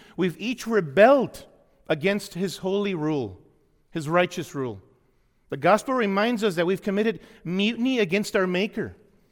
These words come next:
that apart from Jesus and prior to Christ, we are sinners who've broken God's law. We've gone astray from our Creator. We don't run after a relationship with God, which is why we were created.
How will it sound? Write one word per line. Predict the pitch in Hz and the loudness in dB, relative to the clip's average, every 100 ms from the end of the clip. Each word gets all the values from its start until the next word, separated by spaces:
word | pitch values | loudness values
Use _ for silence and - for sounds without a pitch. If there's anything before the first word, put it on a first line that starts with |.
| _ _ _ | _ _ _
that | 147 | 0
apart | 175 - 208 208 | 0 6 4 6
from | 262 190 | -2 0
Jesus | 160 254 226 170 | -2 -2 0 -2
and | 156 147 | -2 -2
prior | 180 196 247 | 4 4 4
to | - - | 0 -8
Christ, | - 196 254 - - - - - | 2 2 2 0 -10 -20 -16 -2
we | 208 | 2
are | 202 | 2
sinners | - 196 240 262 202 | 2 0 2 2 0
who've | 190 147 | -2 0
broken | 165 208 - 240 | 4 4 4 0
God's | 196 214 160 | 4 4 4
law. | 165 190 226 | 4 6 6
We've | 185 143 | 4 2
gone | 180 220 | 0 2
astray | 208 - 196 214 | -2 -4 0 2
from | 226 247 208 | 2 -2 -2
our | |
Creator. | - 160 170 185 160 - - | -2 -2 0 0 -2 -6 -6
We | 185 | 2
don't | 262 233 | 2 2
run | 196 214 277 | 2 2 4
after | 277 - 233 202 | 2 0 -2 0
a | |
relationship | 196 175 175 185 165 175 151 - - - | 2 2 2 -2 -6 -6 -6 -12 -20 -4
with | 156 123 | -4 2
God, | 147 131 98 90 - _ _ _ _ _ | 2 2 0 -10 -20 _ _ _ _ _
which | - | -10
is | 151 | -4
why | 139 170 190 | 2 2 4
we | 202 | 2
were | 196 | 0
created. | 196 156 156 247 190 - | 0 0 0 0 -4 -8